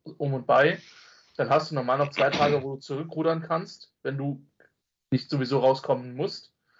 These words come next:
Ähm, und wenn ich jetzt schon höre, dass, dass Smith Nigba von, von Ohio State schon, gut, der ist verletzt, der ist angeschlagen, aber jetzt schon klar ist, dass er nicht spielt. Ähm, im Übrigen ist mir auch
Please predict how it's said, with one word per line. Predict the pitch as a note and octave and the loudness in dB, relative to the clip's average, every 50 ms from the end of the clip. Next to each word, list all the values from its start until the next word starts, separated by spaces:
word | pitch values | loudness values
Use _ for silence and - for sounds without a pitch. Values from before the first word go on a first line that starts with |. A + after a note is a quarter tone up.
| _ _ _ _ _ _ _ _ _ _ _ | _ _ _ _ _ _ _ _ _ _ _
Ähm, | - C3 B2+ B2+ B2 B2 B2 A#2+ D3+ - _ - | -2 0 2 2 0 -2 -4 -10 -12 -14 _ -8
und | C3 B2+ A#2+ - - - | -8 -8 -8 -10 -6 -2
wenn | C3+ C3+ C#3+ | 0 0 2
ich | C#3+ C#3 | 4 4
jetzt | D3 D3 D3 | 4 4 4
schon | - E3 C#3 C#3 | 2 0 0 2
höre, | C#3 C#3+ C#3+ C#3 C#3 C#3 | 4 4 4 4 4 2
dass, | B2+ B2 B2 B2+ - - - - - - _ _ | 2 0 0 0 -4 -12 -20 -20 -20 -20 _ _
dass | - C3 A#2 - - | -14 -14 -12 -14 -16
Smith | - - - - - - C#3 C3+ C#3+ C#3+ - | -16 -16 -16 -14 -8 -2 0 0 0 0 0
Nigba | C#3+ D3+ F3 E3+ - C3 B2+ C#3 D3 D3+ - _ _ _ _ _ _ _ _ _ _ - | -2 -2 -2 2 2 4 4 4 2 0 -4 _ _ _ _ _ _ _ _ _ _ -8
von, | B2 A#2 | -8 -6
von | - C#3+ B2+ | -4 -2 0
Ohio | B2 B2 A2 B2+ C3 C3 | 0 2 4 4 4 4
State | B2 - - C#3+ E3 E3 | 2 2 4 4 4 2
schon, | - - C3+ B2 B2 B2 - - - _ _ - | 0 -4 -6 -6 -6 -10 -16 -20 -20 _ _ -6
gut, | C3+ C3+ C3+ - _ - | -6 -6 -6 -6 _ 2
der | C3+ C3+ | 2 2
ist | C#3 C#3+ - | 2 2 0
verletzt, | C3 A#2 C3 D#3 E3 - | 2 2 4 2 2 2
der | - B2+ | 2 0
ist | B2 A#2 | 2 0
angeschlagen, | A#2+ C3+ D#3 D#3 D3+ - D#3 D3 D3 D3+ D3 | -2 -4 -4 -4 0 2 4 4 4 2 2
aber | C3+ B2+ B2 B2+ B2+ B2+ - - _ _ _ _ _ _ | 0 0 2 2 2 0 0 -6 _ _ _ _ _ _
jetzt | _ - _ - - C3+ - | _ -20 _ -6 -4 -4 -2
schon | D#3 C3+ | -4 -4
klar | - - C#3+ C3 C3+ | 0 4 4 4 4
ist, | C3+ - | 4 0
dass | C#3+ - - | -4 -4 -2
er | B2+ B2 B2+ | -2 -2 -2
nicht | B2+ B2 - | -2 -6 -16
spielt. | - - D3+ D3 D3 D3+ D#3+ E3+ - - _ _ _ _ _ _ _ _ _ _ _ _ _ _ _ _ _ - | -16 -12 -8 -6 -4 -4 -4 -4 -6 -12 _ _ _ _ _ _ _ _ _ _ _ _ _ _ _ _ _ -6
Ähm, | A#2+ A2+ A#2 A#2 A#2 - - | -6 -6 -6 -8 -12 -12 -8
im | C3 C3+ | -2 2
Übrigen | D3+ C#3+ D3 D3+ D#3 D3+ | 2 4 6 4 4 4
ist | D3 C#3 - | 2 -2 -2
mir | D3 B2+ B2 - | -4 -2 0 0
auch | C3+ C3+ | 0 -2